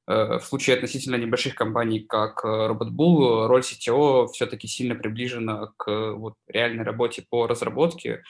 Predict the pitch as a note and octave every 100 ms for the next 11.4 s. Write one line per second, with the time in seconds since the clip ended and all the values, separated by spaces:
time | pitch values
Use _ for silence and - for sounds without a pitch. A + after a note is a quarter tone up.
0 | - - - - A#2 A#2 A#2+ B2+ A#2 A2+
1 | - A#2 - G2 G2+ G#2 G#2+ A2 A2+ -
2 | - A2 A2 A2 - - - A2+ A#2+ -
3 | A#2+ - G2+ A2 A2 A2 G#2 F#2+ _ _
4 | _ _ _ _ - G#2+ G#2 G#2 F#2+ F#2
5 | F#2 - _ _ _ _ _ _ - -
6 | - - C#3+ D3+ C3 C3+ B2+ C3 - B2
7 | A2+ B2+ B2+ - - G#2 A#2+ A#2 G#2+ G#2
8 | - A2 G#2+ G#2+ G2+ - - A2 - B2
9 | A2 - _ _ _ - C#3 C#3+ - C3+
10 | B2+ A#2+ B2 B2 B2+ - A#2 G#2+ A2 -
11 | - A2+ -